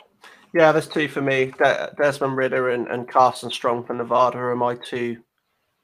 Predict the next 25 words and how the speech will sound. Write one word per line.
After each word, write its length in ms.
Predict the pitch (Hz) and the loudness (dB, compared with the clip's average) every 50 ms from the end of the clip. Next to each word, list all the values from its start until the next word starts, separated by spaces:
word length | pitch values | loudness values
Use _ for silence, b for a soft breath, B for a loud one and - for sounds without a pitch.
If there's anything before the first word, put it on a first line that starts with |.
| _ _ | _ _
my 140 | - 123 120 | -6 -6 -6
two 240 | 117 - - 127 120 | -6 -6 -8 -10 -8
quarterbacks 540 | - - 127 120 - - - 101 - - - | -8 -4 -4 -2 -2 0 0 -2 -2 -2 -8
for 120 | - 117 | -14 -12
this 260 | 113 117 110 - - | -10 -10 -10 -10 -10
year, 220 | - 117 117 117 113 | -6 -4 -4 -4 -4
the 80 | 117 | -6
twenty 220 | 113 - - 120 113 | -10 -12 -10 -10 -10
twenty-two 420 | 113 - 117 113 110 - - 117 | -10 -10 -10 -10 -10 -10 -10 -10
draft. 460 | 110 - 117 113 107 113 110 - - | -8 -4 -2 0 0 0 -2 -4 -12
So 360 | - - - 117 113 110 113 117 117 _ _ _ _ _ _ _ _ _ _ _ _ _ - - | -16 -10 -6 -4 -4 -4 -4 -6 -10 _ _ _ _ _ _ _ _ _ _ _ _ _ -8 -6
I, 80 | - | -6
I, 280 | - - 104 120 123 123 - - | -2 2 2 2 2 2 -4 -2
I, 200 | - 120 120 113 113 _ _ _ _ _ _ _ - | 0 0 0 0 -4 _ _ _ _ _ _ _ -12
yeah, 220 | - 104 80 80 - - _ _ _ _ _ _ _ - - _ _ - | -10 -10 -10 -10 -12 -16 _ _ _ _ _ _ _ -20 -20 _ _ -4
I 80 | - 123 | -4 -4
think 280 | - - 127 101 101 123 | -2 -4 -6 -6 -6 -6
Ridder 200 | 120 117 127 120 | -6 -6 -4 -4
is, 580 | 110 113 90 71 113 120 120 117 - - - | -4 -4 -4 -6 -6 -6 -8 -8 -10 -14 -14
is 300 | - - 123 120 120 - | -10 -10 -10 -10 -10 -10
doing 400 | - 143 131 123 123 120 - - - - _ _ _ _ _ _ - | -6 -4 -4 -4 -4 -4 -6 -10 -14 -16 _ _ _ _ _ _ -4
everything 520 | 127 135 131 131 123 - - 127 - 104 | -2 -2 -2 -2 -4 -6 -6 -8 -6 -4
right 280 | 117 120 117 113 - - | -2 0 0 -2 -2 -6
to 60 | - | -10
be, 320 | 113 120 117 110 110 107 | -6 -6 -6 -6 -6 -10